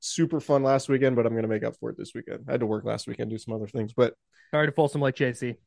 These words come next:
Speaker 1: <laughs> Uh, but yeah, no, thank you. I appreciate it.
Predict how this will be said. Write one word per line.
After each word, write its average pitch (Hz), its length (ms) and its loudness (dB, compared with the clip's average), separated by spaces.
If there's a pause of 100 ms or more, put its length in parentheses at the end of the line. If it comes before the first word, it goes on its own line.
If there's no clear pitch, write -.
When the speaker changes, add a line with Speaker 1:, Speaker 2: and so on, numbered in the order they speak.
Speaker 1:
<laughs> - 720 -6 (840)
Uh, 143 280 6
but 143 420 8 (100)
yeah, 170 220 8
no, 151 180 8
thank 135 220 2
you. 123 80 2
I 110 60 4
appreciate 110 460 -2
it. - 120 -4